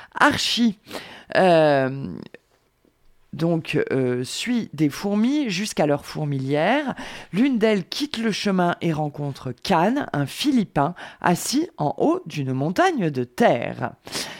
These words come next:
Samedi à dix-huit heures, ce sera une séance gratuite, interdit, euh, cette séance est interdite aux moins de dix-huit ans, pour Le Troisième Monde après le soleil.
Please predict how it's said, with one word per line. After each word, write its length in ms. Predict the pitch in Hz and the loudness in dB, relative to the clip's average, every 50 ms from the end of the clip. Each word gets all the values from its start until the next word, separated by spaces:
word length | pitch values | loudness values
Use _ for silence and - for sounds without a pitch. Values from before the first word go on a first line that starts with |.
| - - - _ | -18 -20 -20 _
Samedi 720 | - - - - 349 339 311 285 240 208 190 165 - - - 165 - - | -10 -2 2 4 4 4 4 2 -2 -2 -4 -2 -2 -2 -4 -4 -2 4
à 140 | - 262 339 | 4 4 4
dix-huit 520 | - 269 294 262 226 247 262 - - - | 4 2 -2 -2 -2 -2 -4 -4 0 2
heures, 580 | 190 147 139 139 135 127 131 135 147 147 139 131 | 4 6 6 6 4 4 2 2 2 2 2 0
ce 260 | 135 - - - 240 | -2 -4 -4 -2 -2
sera 500 | 226 - - - - 202 190 165 147 - - - - - - - - - | -2 -2 -6 -6 0 2 2 2 2 0 -4 -16 -16 -16 -14 -16 -10 -4
une 160 | 165 170 170 | -2 -2 -2
séance 480 | 156 - - 180 156 147 143 135 - - 127 - - - | 0 0 0 2 2 2 0 0 -2 -4 -6 -6 -4 -4
gratuite, 840 | 151 175 185 208 214 185 - - - - 190 190 165 - - - 151 110 113 - - - - _ - | -2 0 2 2 2 0 0 -4 -6 -4 -4 -4 -4 -4 -4 -2 -2 -2 -2 -4 -12 -20 -16 _ -2
interdit, 920 | - 269 269 - 240 233 214 190 175 165 165 170 170 160 143 - - - - _ _ - - | 0 0 0 2 0 0 0 -2 -4 -8 -8 -8 -8 -8 -10 -12 -12 -14 -14 _ _ -12 -8
euh, 600 | - 143 135 131 127 127 127 127 123 - - - - - - - 165 | -6 -6 -4 -4 -4 -6 -6 -4 -4 -4 -6 -6 -8 -10 -10 -12 -12
cette 240 | - - 156 135 - | -10 -8 -8 -6 -4
séance 260 | 185 175 175 - - | -4 -4 -4 -6 -8
est 200 | 151 - - 214 | -12 -8 -6 -6
interdite 360 | 240 214 226 214 196 170 202 | -4 -4 -4 -4 -4 -2 -2
aux 60 | 180 | -2
moins 160 | 165 160 156 | -2 -2 -2
de 60 | 156 147 | -4 -4
dix-huit 440 | 131 135 123 120 123 117 - - | -8 -10 -12 -12 -16 -10 -2 0
ans, 220 | 196 208 262 - - - - - - - _ | 2 2 2 0 -4 -10 -14 -14 -16 -16 _
pour 340 | - - 233 285 330 320 - - - - - - - | -6 0 2 2 2 2 -2 -8 -14 -16 -12 -6 0
Le 200 | 170 175 170 165 | 2 2 2 2
Troisième 540 | 165 - - 320 302 294 220 202 196 170 | 2 0 2 2 2 2 2 2 0 2
Monde 400 | 160 165 185 220 254 277 240 190 - | 2 2 2 2 2 2 0 0 0
après 320 | - 147 139 - - 254 269 | -2 -4 -4 -2 0 0 2
le 120 | 233 180 | 2 2
soleil. 640 | 151 - - - 214 185 160 135 127 123 110 120 | 0 -2 -2 0 2 2 2 2 0 0 -4 -6